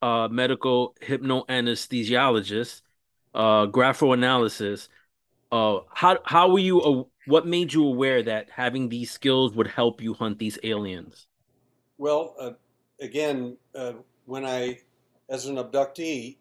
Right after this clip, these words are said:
Speaker 2: uh, keeping most of this stuff myself, uh,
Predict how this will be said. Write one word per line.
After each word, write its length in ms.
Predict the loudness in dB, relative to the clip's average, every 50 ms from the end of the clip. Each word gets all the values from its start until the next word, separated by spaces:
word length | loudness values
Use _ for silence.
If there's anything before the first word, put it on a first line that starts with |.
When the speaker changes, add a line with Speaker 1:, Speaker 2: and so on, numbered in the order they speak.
| -14 -12
Speaker 2:
uh, 240 | -10 -10 -10 -12 -16 -20 _ _ _ _ _ _ _ _ _ -16
keeping 340 | -14 -14 -12 -12 -12 -12 -10
most 280 | -8 -10 -10 -10 -14
of 60 | -14
this 160 | -14 -14 -14 -12
stuff 300 | -8 -8 -8 -8 -10 -14
myself, 640 | -14 -14 -12 -12 -8 -6 -4 -4 -4 -4 -6 -12 _ _ _ _ _ _ _ _ _ _ _ _ _ -12
uh, 160 | -10 -10